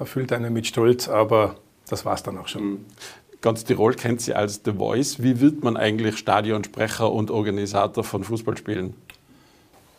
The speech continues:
Speaker 1: Hat sich ergeben durch meine Leidenschaft. Ich habe immer gern gesprochen, war in der Schule immer sehr gut in Deutsch, sowohl in Schrift als auch in Wort. Und, äh,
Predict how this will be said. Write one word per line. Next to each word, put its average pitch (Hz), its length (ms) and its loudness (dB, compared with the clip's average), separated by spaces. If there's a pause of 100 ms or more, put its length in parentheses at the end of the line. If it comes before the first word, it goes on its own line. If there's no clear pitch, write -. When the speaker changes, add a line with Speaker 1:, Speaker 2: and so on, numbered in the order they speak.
(160)
Speaker 1:
Hat - 140 -8
sich 120 140 -2
ergeben 120 400 6
durch 117 100 4
meine 113 220 2
Leidenschaft. 131 580 4
Ich - 100 -12
habe 113 120 -2
immer 123 160 2
gern 113 180 2
gesprochen, 123 540 2
war 117 80 0
in 107 80 -4
der 110 80 -2
Schule 123 240 0
immer 110 140 -2
sehr 104 180 -2
gut 131 200 0
in 107 120 -2
Deutsch, 120 280 4
sowohl 107 280 -4
in 107 160 -6
Schrift 123 280 -4
als 113 120 0
auch 113 160 0
in 110 160 0
Wort. 135 300 2
Und, 110 260 -4
äh, 104 100 2